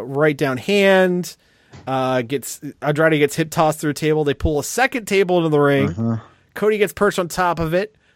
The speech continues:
Speaker 1: Cody rolls off, meets Andrade up top. Brandi runs in from the crowd, masked like she's fucking Kenta when the forbidden door was kicked down.
Speaker 2: <laughs> Right.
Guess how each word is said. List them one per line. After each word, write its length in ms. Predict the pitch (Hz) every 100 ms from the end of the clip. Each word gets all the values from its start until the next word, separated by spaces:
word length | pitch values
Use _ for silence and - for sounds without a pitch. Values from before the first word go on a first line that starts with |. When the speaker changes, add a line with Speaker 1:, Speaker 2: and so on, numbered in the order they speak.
| -
Speaker 1:
Cody 260 | 220 220
rolls 320 | 214 202 190 165
off, 280 | 175 175
meets 180 | 170 160
Andrade 500 | 170 175 156 175 180
up 140 | 165 139
top. 300 | 165 151 - _ -
Brandi 520 | 139 160 269 381 381 339
runs 400 | 277 285 202 220
in 240 | 320 294
from 180 | 330 285
the 100 | 247
crowd, 600 | - 254 262 220 208 214 _ _ _ _ _ -
masked 600 | 165 202 262 330 - -
like 260 | 233 240 202
she's 280 | 226 180
fucking 480 | - 254 247 247 175
Kenta 680 | - - 254 277 214 190 180
when 140 | 175
the 200 | 160 151 135
forbidden 600 | - 202 151 240 202 165
door 280 | 185 269
was 240 | 175 147 -
kicked 300 | - 160 -
down. 480 | 147 135 127 135 156
Speaker 2:
<laughs> 60 | -
Right. 380 | 123 127 107